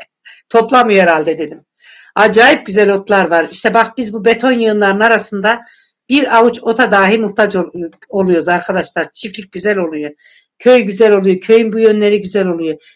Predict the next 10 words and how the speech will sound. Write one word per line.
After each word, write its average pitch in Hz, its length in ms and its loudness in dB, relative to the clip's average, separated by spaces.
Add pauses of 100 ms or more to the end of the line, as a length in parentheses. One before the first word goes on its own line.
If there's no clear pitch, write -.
(100)
Madımak 226 520 2
bizde 247 240 0
mesela 220 380 0
to-, 202 340 -6 (560)
Yozgat'ta 233 580 0
da 196 120 0
Tokat'ta 226 500 -2
da 233 260 -2 (1500)
madımak 226 480 2
çok - 400 -4